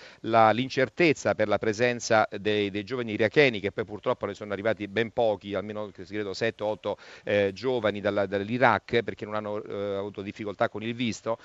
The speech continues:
E poi è stata veramente commovente ieri mattina l'incontro con i trentasei giovani, eh, del, mm, del Myanmar, della Birmania,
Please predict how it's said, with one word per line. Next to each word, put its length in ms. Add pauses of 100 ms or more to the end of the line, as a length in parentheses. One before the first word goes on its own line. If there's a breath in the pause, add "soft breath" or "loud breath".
(180 loud breath)
E 120
poi 340
è 80
stata 220
veramente 380
commovente 600
ieri 220
mattina 300
l'incontro 580
con 100
i 80
trentasei 680
giovani, 600 (160 loud breath)
eh, 300
del, 640
mm, 380
del 180
Myanmar, 500
della 180
Birmania, 680